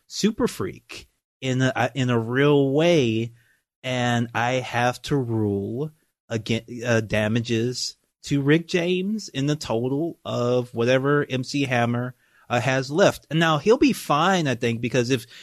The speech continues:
people don't know, he's been posting on Twitter that he's, like, reading, like, a, uh, like, a philosoph-, philosophical book a day. He's, like, a huge reading list. He's done capitalism already.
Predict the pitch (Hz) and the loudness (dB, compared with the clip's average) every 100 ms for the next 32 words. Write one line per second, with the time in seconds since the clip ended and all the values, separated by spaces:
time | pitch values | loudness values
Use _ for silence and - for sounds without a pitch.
0 | - 170 185 170 135 151 135 151 147 143 | -2 2 6 4 6 6 6 4 4 4
1 | 156 170 - 143 120 - 139 143 127 117 | 6 4 4 2 2 2 2 6 6 4
2 | 117 - _ 123 120 127 131 120 120 110 | 2 -14 _ -2 0 0 0 2 0 2
3 | 113 120 123 120 113 107 107 107 - - | 0 2 2 2 0 0 -4 -6 -8 -4
4 | 110 110 113 - 113 110 - - - 123 | 0 0 -2 -2 -2 -2 -8 -10 -2 0
5 | 120 107 113 - 120 104 113 101 95 107 | 2 2 0 0 -2 0 0 0 -4 0
6 | 107 110 - - - 170 - 117 - 117 | 0 0 -4 -8 -4 -2 -2 -4 -4 2
7 | 120 123 113 - 127 117 110 107 113 117 | 4 2 0 -4 -2 0 0 4 4 4
8 | 120 104 113 113 117 - 104 110 113 117 | 0 -4 0 0 0 0 -2 0 0 0
9 | 117 113 113 113 113 113 | 0 -2 0 2 2 2